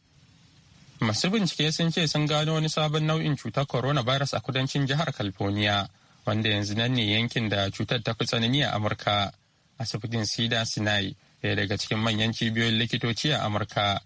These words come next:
ta ce tana duba samfura daga marasa lafiya ɗari da casa'in da biyu a asibitin Los Angeles da kuma samfura sama da dubu hudu daga ko'ina a cikin kudancin jihar California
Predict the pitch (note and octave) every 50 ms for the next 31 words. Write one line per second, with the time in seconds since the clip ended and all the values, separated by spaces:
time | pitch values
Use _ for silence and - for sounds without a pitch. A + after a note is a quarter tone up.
0 | _ _ _ _ _ - - G#2 G#2 - - G#2+ G2+ F#2+ A2 G#2+ G#2+ G2+ G2 G2
1 | A2 A2+ A#2 A#2 A#2 G#2+ G2+ - - A2+ A2 A2 - B2 B2 A2 G2+ A2 G2+ G#2
2 | G2+ G2 G2+ A2 A#2 A#2 G#2+ - - A#2 A2+ A#2 A#2 A2+ A2+ - - C3 A2+ -
3 | - G#2 A2 B2+ C3+ B2 G#2+ - A2 - - - B2+ B2+ C3+ C#3+ A#2+ G#2+ A2+ C3+
4 | C3+ G#2+ - C3+ - D3+ C3+ D#3 - E3 B2 A2 G#2 - - - G#2 G2+ G2+ G#2+
5 | G#2 G#2 G2+ G2+ G2+ - - - - - - - - G2+ - - G#2+ G#2+ A2 A2+
6 | A2 A2+ - - A#2 A2+ A2 C3 B2+ A#2 G#2+ - - B2 A#2 A#2 G#2+ G#2+ G2+ F#2+
7 | G2 G2 A2+ A#2 A#2 A#2 A#2 - C#3 C3 A#2+ G#2+ G#2+ G#2 G2 G2+ - - C3+ C#3
8 | - - A#2 C3+ - - - - - - C3+ C3+ - C#3+ B2+ C3 C3 - C#3+ C3+
9 | B2 C#3+ E3+ F#3 B2 A#2+ - A2+ G2+ F#2+ - - G#2 G2+ G2+ G#2 G#2 G#2 G2+ G2